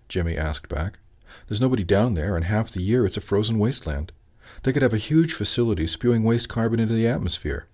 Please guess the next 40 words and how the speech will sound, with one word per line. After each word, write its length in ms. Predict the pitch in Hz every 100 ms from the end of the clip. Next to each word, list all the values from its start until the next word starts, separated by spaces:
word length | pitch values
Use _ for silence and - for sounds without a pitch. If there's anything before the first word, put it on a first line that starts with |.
| -
We'd 220 | 85 123
never 180 | 101 71
know." 300 | 73 - 120 - _ _ _ _ - _ _ _ _ - -
"Okay, 280 | 117 107 95
so 120 | 104
it 60 | 101
has 180 | 143 160
to 60 | 151
be 80 |
something 340 | 131 131 120 113
here 200 | 107 98
on 60 |
the 80 | 98
western 400 | 95 101 - 82
reaches." 460 | 82 82 - - - - - _ _ _ -
Tony 220 | - 113 113
started 360 | - 101 92
down 220 | 90 90
that 180 | 85 82
well-worn 560 | 95 90 90 90 87 87
path 340 | 101 82 80
once 280 | 87 80 -
again. 340 | 85 76 71 - - _ _ _ _ _ _ - - - -
"Something 260 | - 160 185
they 80 | 139
want 160 | 123
to 60 | 117
do 160 | 110
with 140 | 104 98
the 60 |
continent 520 | 98 107 95 85 78 92
that's 160 | -
not 180 | 107 110
consistent 480 | 113 - 104 - 82
with 140 | 87
having 260 | 92 87 90
all 140 | 78
of 100 | 80
us 120 | 92
here." 360 | - 135 82